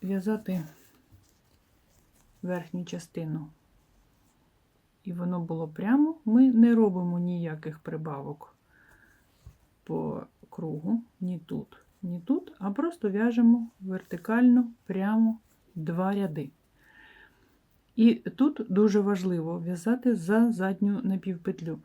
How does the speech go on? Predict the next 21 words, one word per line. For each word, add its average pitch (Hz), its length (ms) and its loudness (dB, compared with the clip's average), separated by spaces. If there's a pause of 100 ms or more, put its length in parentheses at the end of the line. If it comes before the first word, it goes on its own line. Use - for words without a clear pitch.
тому 175 240 -4
що 165 280 -10
нижня 175 600 2
напівпетля 262 680 4
у 262 80 6
нас 226 240 4
буде 202 340 0 (340)
слугуватиме 190 840 -2
основою 220 680 2
для 170 240 -6
обв'язки 185 640 -4
ось 165 120 -10
таким 247 460 2 (680)
милим 202 400 -4
пушком. 202 600 -12 (3250)
Я 170 140 -8
покажу, 160 460 -10
що 165 160 -14
це 165 160 -16
за 170 100 -10
ниточка, 262 600 0